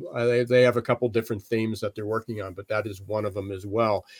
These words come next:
Uh, and there's gonna be a couple other guests. Uh, so please, um, uh, you know, stay tuned for this. I'll, I'll announce the link. Uh, but you can also go up to the website and learn more about it, uh, or connect with me on LinkedIn.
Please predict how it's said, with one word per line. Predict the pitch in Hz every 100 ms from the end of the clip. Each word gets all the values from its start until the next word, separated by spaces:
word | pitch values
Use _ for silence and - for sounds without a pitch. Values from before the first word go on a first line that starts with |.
| - _
Uh, | 98 101 104 110
and | 110
there's | 113
gonna | 120 127
be | 113
a |
couple | 123 - 113
other | 107
guests. | 101 104 101 101 - - 113
Uh, | 101 101
so | 104 107
please, | - 135 123 117 - - _ _
um, | 107 104 104 101 - _ _ _ -
uh, | 123 - _
you | 107
know, | 98 90
stay | - 135
tuned | 123 - 123 113
for | 113
this. | 113 107 -
I'll, | 104 101 -
I'll | 98 104
announce | 104 104 101 -
the | 104
link. | 101 107 107 - _ _ -
Uh, | 101 101
but | 98
you | 104
can | 117
also | 110 -
go | 104 104
up | 98
to | 107
the |
website | 98 104 98 - 101 101 101 -
and | 98 98 98 98
learn | 101 101 101 98 101 -
more | 101 98 101 -
about | 98 95 98 127
it, | 220 - _ - -
uh, | 107 113
or | 143 156
connect | 156 156
with | 160 135
me | 139
on | 131
LinkedIn. | 123 120 123 110